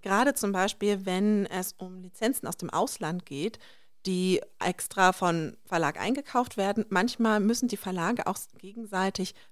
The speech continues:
bieten und der, der am meisten bietet, bekommt dann den Zuschlag, das Buch zu veröffentlichen in Deutschland. Und sowas wie ein Spitzentitel oder Spitzentitel-Marketing kann natürlich auch ein sehr, sehr guter Punkt sein, weswegen sich dann der ausländische Verlag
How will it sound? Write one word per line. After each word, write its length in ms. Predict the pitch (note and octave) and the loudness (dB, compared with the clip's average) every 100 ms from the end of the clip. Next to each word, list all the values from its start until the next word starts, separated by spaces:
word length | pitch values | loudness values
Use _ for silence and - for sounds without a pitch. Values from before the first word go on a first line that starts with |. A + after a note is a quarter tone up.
| - | -18
bieten 640 | G#3 B3+ D4+ G#3 G3+ A#3 - | -10 -8 -6 -8 -8 -10 -6
und 360 | F#3+ F#3+ - | -4 -4 -2
der, 240 | F3 F#3+ G#3+ | 0 2 2
der 200 | G#3 D#3+ | 0 -2
am 60 | |
meisten 320 | E3 E3+ - E3+ | -2 -4 -6 -6
bietet, 340 | G3 A3+ B3 | -6 -4 -6
bekommt 320 | E3+ - G3 | -8 -8 -6
dann 80 | - | -4
den 120 | D3+ | -6
Zuschlag, 400 | - G3 - A#3+ | -6 -6 -4 -4
das 100 | F#3+ | -6
Buch 160 | - F3+ | -8 -10
zu 160 | - E3 | -10 -10
veröffentlichen 640 | - - - G#3+ G3 A3+ | -6 -6 -6 -10 -10 -10
in 120 | A3+ | -6
Deutschland. 460 | A3+ A#3 - B3+ G4+ - | -6 -4 -2 -4 -4 -10
Und 600 | - G3+ G3+ G3+ G3 G3+ - | -2 2 4 4 2 0 -6
sowas 340 | A3+ G#3+ A3 | 2 4 4
wie 200 | G#3+ F#3+ | 2 2
ein 120 | F3+ | 0
Spitzentitel 840 | F#3+ - D#4+ G#3+ - D#3+ - D3 C#3+ - | -2 -2 0 -2 -2 -4 -6 -6 -8 -8
oder 180 | - | -10
Spitzentitel-Marketing 1300 | - G3 - F#3 D#3+ F3+ D#3+ F3 C4+ G#3 - D3+ E3 C#4 - - - - | -6 -4 -4 -2 -4 -4 2 2 2 -4 -4 -2 -2 -4 -8 -20 -20 -8
kann 220 | - A3+ | 4 6
natürlich 480 | B3+ - A3+ A3 - | 6 2 0 0 -4
auch 180 | F#3+ F#3+ | -6 -6
ein 140 | G3 | -10
sehr, 240 | - C4+ A#3 | -2 -2 0
sehr 120 | G#3 | -2
guter 400 | A3 A3+ - F3+ | -4 -4 -4 -4
Punkt 460 | - A#3 B3+ C4 | 0 4 6 4
sein, 440 | - D3 D3+ G3+ A#3 | 2 -6 0 2 0
weswegen 560 | G3+ F#3 - A3+ A3+ F#3+ | 0 -2 0 0 2 0
sich 180 | G3 | -2
dann 280 | F3+ E3+ G3+ | -2 0 0
der 180 | G3+ C3 | 0 -2
ausländische 460 | F3+ - E3 F#3+ - | -2 -4 -4 -4 -8
Verlag 560 | - E3 F#3+ G3 A#3 | -8 -2 0 0 -2